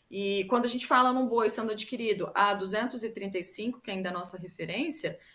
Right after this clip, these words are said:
é, isso, é, eu tô falando pra um boi China. Um boi comum, a gente fala em duzentos e trinta, duzentos e vinte e cinco em São Paulo. E com uma carcaça, né, sendo, é, vendida aí a dezesseis reais, que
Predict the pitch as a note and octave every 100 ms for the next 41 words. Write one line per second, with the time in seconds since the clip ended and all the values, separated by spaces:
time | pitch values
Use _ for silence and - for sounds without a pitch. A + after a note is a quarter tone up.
0 | _ - E3+ - A#3+ B3 C4+ - - -
1 | F#3+ F3+ F#3 - G3 G#3 A#3 - C4 B3+
2 | F4 - C#4+ C4 F#3 D#3+ - G3+ A3+ A#3+
3 | B3+ A3+ D#4+ C4+ B3 - A3+ B3 B3+ B3
4 | G#3+ A3+ C4 B3 - G#3 A3+ A#3+ G#3 G#3
5 | G3+ A3 A3+ B3 - C#4+ C#4 - E3 _
6 | _ _ - - G#3+ - F3 E3+ F3 -
7 | _ - F#3+ A#3+ A#3 A3+ G#3 A3 G#3 F3+
8 | F3+ E3+ F3 F#3 G3 G3 F3+ - _ _
9 | E3+ F3+ F#3 F3+ E3+ F3+ G3+ G3 G3 F#3
10 | F3+ F3 F3 E3+ F3 F3+ F#3+ - F#3+ F#3
11 | F#3 F3 F3+ G3+ - - - F3